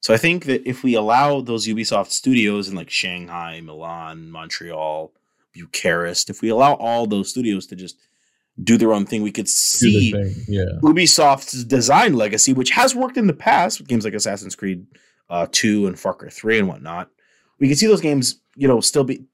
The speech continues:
Speaker 1: so those type of games still be made, but just made very differently than we're used to. And I think that could work.
Speaker 2: Yeah.
Speaker 1: But
Speaker 2: From, yeah.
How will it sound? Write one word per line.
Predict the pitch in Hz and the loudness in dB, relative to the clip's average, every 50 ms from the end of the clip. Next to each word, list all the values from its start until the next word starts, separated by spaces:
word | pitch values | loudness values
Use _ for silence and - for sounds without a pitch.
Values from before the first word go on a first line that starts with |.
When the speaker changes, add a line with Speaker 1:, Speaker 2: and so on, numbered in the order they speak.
| - 131 | -6 -4
Speaker 1:
so | - 151 151 151 | 0 0 0 0
those | 143 147 147 135 - - | 2 2 2 2 2 0
type | - _ - 180 180 165 | -4 _ 0 2 2 2
of | 156 131 | 2 2
games | 127 127 120 113 | 2 2 2 0
still | - - 135 | 0 -2 0
be | 123 113 101 | 0 0 0
made, | 90 95 104 131 151 156 123 110 104 - _ _ _ _ _ _ _ | 0 0 0 2 2 2 2 0 -2 -6 _ _ _ _ _ _ _
but | 202 196 196 | 0 2 4
just | - - | 4 4
made | 156 147 143 147 147 139 120 123 - - - - - _ _ _ _ _ _ _ _ _ _ _ _ _ _ - 107 110 110 107 | 6 4 4 4 4 2 0 -2 -4 -10 -18 -20 -20 _ _ _ _ _ _ _ _ _ _ _ _ _ _ -20 -20 -20 -20 -12
very | 104 110 131 147 143 135 127 | 2 6 8 8 8 8 4
differently | - 120 120 127 117 110 | 2 0 -4 -4 -2 -2
than | 104 90 | -2 -2
we're | 92 92 | -4 -6
used | 92 92 92 - - - | -8 -8 -6 -8 -8 -8
to. | - 69 - - - | -10 -14 -18 -14 -8
And | 104 | -6
I | 127 | -2
think | - 196 | 2 2
that | 220 202 - | 2 2 2
could | - 165 | 2 2
work. | 156 139 - - - _ _ _ 160 | 2 2 0 -2 -8 _ _ _ 4
Speaker 2:
Yeah. | 156 139 98 82 78 85 - - _ _ _ _ _ _ _ _ _ | 4 4 4 4 0 -4 -8 -14 _ _ _ _ _ _ _ _ _
Speaker 1:
But | 92 90 87 107 104 101 120 | -10 2 4 6 6 6 4
Speaker 2:
From, | 127 131 127 104 82 | 2 -2 -4 -6 -6
yeah. | 82 87 - | -6 -4 -4